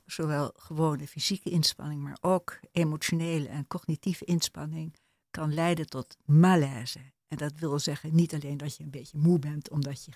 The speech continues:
je hebt ingespannen, maar dat je gewoon ziek voelt. En, eh, vaak is dat zo dat dat niet direct aansluitend is, maar vaak na een uur of twaalf. Dus de volgende dag denk je, "Hemels goedheid, wat heb ik gedaan?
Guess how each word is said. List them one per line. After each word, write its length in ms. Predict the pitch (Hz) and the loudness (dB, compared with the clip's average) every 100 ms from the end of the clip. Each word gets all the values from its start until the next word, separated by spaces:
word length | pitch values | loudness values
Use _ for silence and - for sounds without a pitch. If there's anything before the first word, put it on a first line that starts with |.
| - | -16
je 160 | 156 139 | -14 -12
hebt 140 | - | -2
ingespannen, 520 | 175 175 160 151 151 | 0 0 -4 -4 -4
maar 100 | 143 | -4
dat 180 | 147 151 | -4 -6
je 80 | 151 | -8
gewoon 360 | - 131 147 - - | -6 -4 -4 -8 -4
ziek 380 | 147 175 202 | 4 4 4
voelt. 440 | - - - - - _ _ - - _ | -2 -14 -20 -20 -20 _ _ -20 -20 _
En, 300 | - 156 151 | 0 2 2
eh, 280 | - 143 139 | 0 -4 -4
vaak 360 | 139 - 190 190 | 0 4 4 4
is 140 | 151 | -2
dat 160 | 147 - | -4 -4
zo 240 | - 147 | -4 -4
dat 180 | 143 139 | -4 -6
dat 160 | 135 - | -8 2
niet 360 | 165 185 - 151 | 6 6 2 -8
direct 400 | 151 156 147 - | -4 -2 -4 -4
aansluitend 640 | 139 - 175 180 175 160 | 0 0 0 -2 -4 -6
is, 200 | 165 165 | -8 -10
maar 180 | 165 147 | -12 -12
vaak 340 | - 139 135 131 | -10 -12 -12 -14
na 220 | 143 143 147 | -12 -8 -6
een 180 | 160 | -4
uur 120 | 165 151 | -2 -2
of 160 | 143 | -4
twaalf. 400 | - 160 - 139 | -8 -10 -8 -12
Dus 200 | - - | -14 -18
de 60 | 143 | -8
volgende 440 | - 170 151 139 | -4 -2 -2 -4
dag 280 | 139 156 - _ - - - - _ | -4 -4 -6 _ -20 -20 -20 -20 _
denk 240 | - 156 143 | 2 4 4
je, 300 | - 139 127 - 139 | 0 -6 -8 -16 -2
"Hemels 520 | 160 156 143 135 120 | 2 4 2 -2 -6
goedheid, 440 | - 143 - 127 | -8 -10 -10 -12
wat 120 | 139 139 | -10 -8
heb 140 | 151 | -8
ik 80 | - | -10
gedaan? 500 | 151 147 139 139 | -10 -6 -2 -2